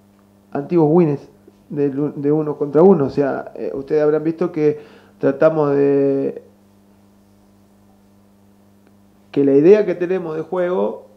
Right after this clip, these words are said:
vaya emparentada con posicionamientos que a lo mejor no son tan acorde para algunos jugadores.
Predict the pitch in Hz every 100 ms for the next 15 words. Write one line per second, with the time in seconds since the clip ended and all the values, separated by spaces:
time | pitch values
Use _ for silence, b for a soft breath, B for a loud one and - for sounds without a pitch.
0 | 143 160 160 165 156 156 156 170 175 190
1 | 190 - 165 180 196 202 - _ _ _
2 | _ _ _ _ _ _ _ _ _ _
3 | _ - 165 170 165 180 180 185 196 202
4 | 233 160 147 147 - 175 156 160 147 170
5 | 156 - 180 160 151 135 135 139 139 165
6 | 226 254 143